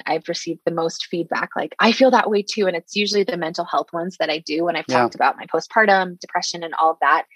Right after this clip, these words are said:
Speaker 1: Those are the ones that usually do the best. And those are the ones that usually people are like, "Me too. I feel like that too. I've never heard it that way. I've never seen it that way. But now that I'm realizing and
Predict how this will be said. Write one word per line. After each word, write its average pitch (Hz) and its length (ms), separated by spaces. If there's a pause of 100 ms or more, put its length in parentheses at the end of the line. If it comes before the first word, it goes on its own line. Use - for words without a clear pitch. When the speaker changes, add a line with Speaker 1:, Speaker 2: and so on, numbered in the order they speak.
(340)
Speaker 1:
Those 185 160
are 185 60
the 185 120
ones 175 280
that 170 140
usually 170 360
do 165 220
the - 80
best. 156 560
And 156 380 (480)
those 175 120
are 175 60
the 170 80
ones 160 200
that - 140
usually 160 280
people 160 240
are 147 140
like, 127 240 (720)
"Me 247 400
too. 247 380
I 208 200
feel 226 140
like 226 100
that 220 180
too. 226 160
I've 202 140
never 202 200
heard 208 220
it 196 120
that 190 200
way. 180 260
I've 180 140
never 180 380
seen 214 300
it 165 120
that 175 160
way. 175 160
But - 160
now 175 180
that 175 120
I'm 165 240 (540)
realizing 175 720
and 165 260